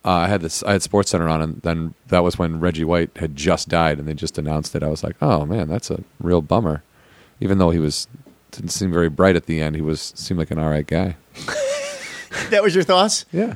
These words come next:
Speaker 2: Moving on, right? That you're, in your
Speaker 1: Yeah.
Speaker 2: life, you're like, "Oh, that's terrible. He wasn't a very bright guy towards the end there," but, uh,
Speaker 1: But I'm sure people loved him, and he was nice, and,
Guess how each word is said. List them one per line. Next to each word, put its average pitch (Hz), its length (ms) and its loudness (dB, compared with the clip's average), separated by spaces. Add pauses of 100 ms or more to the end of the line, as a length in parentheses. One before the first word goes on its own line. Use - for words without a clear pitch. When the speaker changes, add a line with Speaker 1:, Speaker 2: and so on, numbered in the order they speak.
Speaker 2:
Moving 143 220 2
on, 101 180 -6
right? 147 180 2
That 147 200 0
you're, 160 80 2
in 165 80 0
your 165 80 4
Speaker 1:
Yeah. 160 60 6
Speaker 2:
life, 160 240 2
you're 165 60 2
like, 139 120 4
"Oh, - 20 -2
that's 151 180 -2
terrible. 127 340 0
He 113 80 0
wasn't 151 240 -2
a - 20 -6
very 113 160 2
bright 104 300 -2
guy 98 200 -2
towards 98 300 -4
the 104 100 -2
end 101 160 -2
there," 104 160 -2
but, 104 320 -8
uh, - 220 -8 (500)
Speaker 1:
But 269 80 2
I'm 233 80 0
sure 233 240 6
people 139 300 0
loved 120 240 2
him, 113 100 -4
and 98 100 -4
he 95 60 -2
was 101 160 0
nice, 107 380 -2
and, 87 200 -6